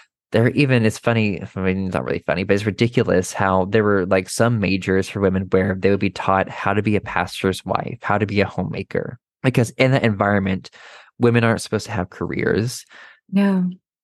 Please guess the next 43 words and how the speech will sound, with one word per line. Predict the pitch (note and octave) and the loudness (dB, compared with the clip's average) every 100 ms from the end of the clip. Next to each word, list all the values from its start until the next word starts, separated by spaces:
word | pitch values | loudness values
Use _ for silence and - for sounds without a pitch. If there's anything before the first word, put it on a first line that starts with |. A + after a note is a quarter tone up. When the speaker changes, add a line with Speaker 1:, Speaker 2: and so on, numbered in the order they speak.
| - | 0
Speaker 1:
They're | A#2 | 2
supposed | A2+ B2 A#2 | 2 2 4
to | |
be | A#2 | 2
a | |
homemaker. | G2+ G#2+ G2+ G2+ - | 2 2 2 0 -4
They're | - B2+ | -6 -4
supposed | B2 C3 | -4 -4
to | A#2 | -4
cook | - B2 B2 | 0 2 2
and | A#2+ | -2
clean | - G#2 G2 F#2+ - | 0 2 2 2 0
and, | F#2+ F#2+ | 0 0
like, | F#2 F#2+ | 0 0
sexually | - G#2 - G#2 | 0 -2 0 -2
please | - G2 F2 | 0 0 2
their | E2 | 0
husbands | - D#2 - - - - - - _ | 0 -4 -4 -4 -4 -6 -12 -18 _
and | G2 | -2
be | G2 | 0
readily | F#2+ G#2 G#2 F#2+ F#2+ | 2 4 4 2 2
available | F#2 F#2 E2+ G2 | 2 0 0 -2
and | C#2+ F#2+ | -4 -4
happily | - F2+ G2+ E2 E2 | -4 -2 -2 -2 -2
available | E2+ - - - - | -4 -6 -6 -8 -4
all | F#2+ F2+ | -2 0
the | - F2 | -2 -2
time. | F#2 F#2+ - - _ - - _ | -2 -2 -4 -10 _ -20 -20 _
Speaker 2:
Yeah. | F#3 G3+ G3+ F#3+ | -4 -2 -2 0
Speaker 1:
And | A2+ G#2 G2+ F#2 - _ | 2 4 2 -2 -8 _
that's | A2 A2 G#2+ F#2 - | -4 2 2 0 -2
how | G2+ | 0
that | F#2+ E2 | 2 0
view | F#2+ G#2 | 0 0
was, | A#2+ F2 C#2 F2 - - _ _ | 2 0 -2 -4 -8 -16 _ _
uh, | G2 F#2+ F#2 | 0 2 2
with | G2+ - | 0 2
their | G2+ F#2+ | 0 0
view | G2+ G2 | 0 2
on | F#2+ F#2+ | 2 2
gender | F#2 G2 F#2+ | 0 0 -2
roles. | F#2 F#2+ E2+ F2+ - - - - _ _ - | -2 -2 -2 -4 -8 -18 -20 -20 _ _ -2
And | G#2 G2+ G2 F#2 | 2 4 2 -2